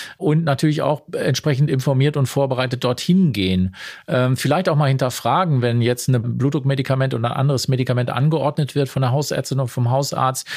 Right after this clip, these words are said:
ob vielleicht die Dosis, man mit einer etwas geringeren Dosis zunächst starten möchte. Ähm, äh, das, äh, das macht Sinn. Und wenn man aber, äh, sich nicht sicher ist,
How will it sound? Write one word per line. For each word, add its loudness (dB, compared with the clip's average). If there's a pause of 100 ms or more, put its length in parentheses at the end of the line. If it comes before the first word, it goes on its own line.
(260)
ob -2
vielleicht 0
die 2
Dosis, 2
man 0
mit 2
einer 0
etwas -2
geringeren 2
Dosis 0
zunächst 0
starten 0
möchte. 0 (440)
Ähm, 0 (100)
äh, -2
das, 0
äh, 0
das -2
macht 0
Sinn. 0
Und -2
wenn 2
man 2
aber, 0
äh, -2
sich 0
nicht 2
sicher 0
ist, -6